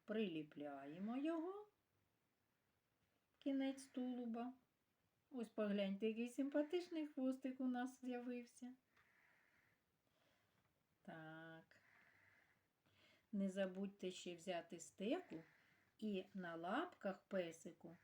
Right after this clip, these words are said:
зробити ось такі невеликі надрізи. Ось так.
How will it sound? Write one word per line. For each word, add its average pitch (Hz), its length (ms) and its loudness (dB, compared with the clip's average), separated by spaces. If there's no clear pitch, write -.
зробити 208 680 -2
ось 330 320 2
такі 277 500 4
невеликі 247 840 4
надрізи. 254 880 4
Ось 233 280 -8
так. 214 600 -8